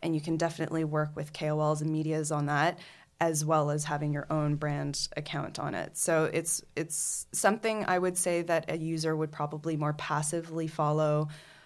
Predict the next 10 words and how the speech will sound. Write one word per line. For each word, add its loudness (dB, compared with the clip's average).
a 0
number 4
of 2
accounts, 0
whereas 2
WeChat, 0
you 0
would 2
actively 0
follow 2